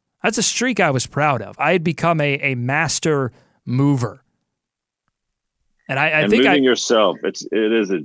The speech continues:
Speaker 2: it is, yeah, it is a different level. I feel, I feel like when you're at that stage of the game, moving is kinda, like, part of it,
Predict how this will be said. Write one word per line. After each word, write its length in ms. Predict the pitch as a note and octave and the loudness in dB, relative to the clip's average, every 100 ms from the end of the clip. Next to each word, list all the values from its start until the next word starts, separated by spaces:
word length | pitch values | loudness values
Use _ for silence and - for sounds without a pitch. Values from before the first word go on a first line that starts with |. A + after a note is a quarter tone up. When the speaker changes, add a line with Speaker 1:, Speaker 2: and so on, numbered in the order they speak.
| - | -4
Speaker 2:
it 140 | G2+ | -2
is, 280 | A#2 G#2+ - _ | -2 -2 -10 _
yeah, 220 | G2 D#2+ D2+ | -2 -2 0
it 120 | A2 | 0
is 100 | C#3+ | 2
a 80 | C#3+ | 2
different 260 | B2 A2 G2 | 2 0 0
level. 200 | G2+ F2+ | 0 0
I 40 | F#2+ | -2
feel, 140 | D3 A#2 | 0 0
I 40 | |
feel 120 | C#3+ | 0
like 100 | D#3 | 0
when 220 | D3+ B2+ | 0 0
you're 140 | A#2 G#2+ | 2 2
at 100 | F2+ | 2
that 200 | G2+ - | -2 -2
stage 240 | - G2 | -2 -2
of 100 | E2 | -2
the 60 | D2+ | -4
game, 360 | E2 D#2+ D#2 D2+ | -4 -4 -6 -4
moving 360 | F#2 A2 G#2+ G2+ | 2 2 2 0
is 120 | E2 | -2
kinda, 240 | - G2 F2+ | -2 -2 0
like, 280 | E2 D2 - - | 0 -2 -6 -10
part 220 | - F#2 E2 | -2 0 0
of 140 | D#2 | -2
it, 100 | C2+ | -6